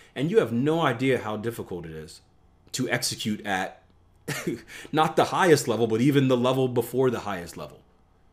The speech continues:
Like, to make a practice team, to make a professional practice team is extremely hard. To become a Division one athlete is d-, pretty hard. To, to become a college athlete in general is pretty hard. To become a high school athlete is pretty hard, right?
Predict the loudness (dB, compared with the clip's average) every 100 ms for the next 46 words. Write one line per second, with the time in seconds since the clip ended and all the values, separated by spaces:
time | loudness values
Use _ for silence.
0 | _ _ _ -10 -8 -4 0 2 4 2
1 | 0 -2 -2 -2 -4 -6 -4 0 0 0
2 | -4 -14 -20 -20 -10 0 0 0 -4 -6
3 | -6 -8 -4 -4 -6 -10 -8 -8 -10 -12
4 | -14 -14 -20 -20 _ _ _ _ _ _
5 | _ _ -14 -8 -2 0 2 0 2 0
6 | -2 -6 -8 -6 -6 -6 -10 -16 -14 -14
7 | -12 -14 -8 -6 -6 -10 -8 -10 -10 -10
8 | -4 -4 -4 -6 -4 -2 -4 -6 -8 -6
9 | -4 -2 0 0 -4 -6 -10 -10 -14 -18
10 | -14 -4 0 0 2 0 2 2 0 -2
11 | -10 -8 -10 -12 -18 -20 -20 _ _ _
12 | -2 -2